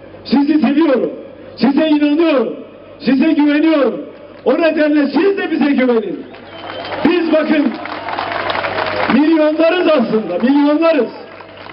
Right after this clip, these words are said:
Bu ülkede dirliği, düzenliği, huzuru isteyenler milyonlar. Bölünüyoruz.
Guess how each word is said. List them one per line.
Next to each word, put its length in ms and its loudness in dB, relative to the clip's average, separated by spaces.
Bu 80 2
ülkede 540 0
dirliği, 600 4
düzenliği, 540 2
huzuru 440 2
isteyenler 540 -2
milyonlar. 600 2
Bölünüyoruz. 560 2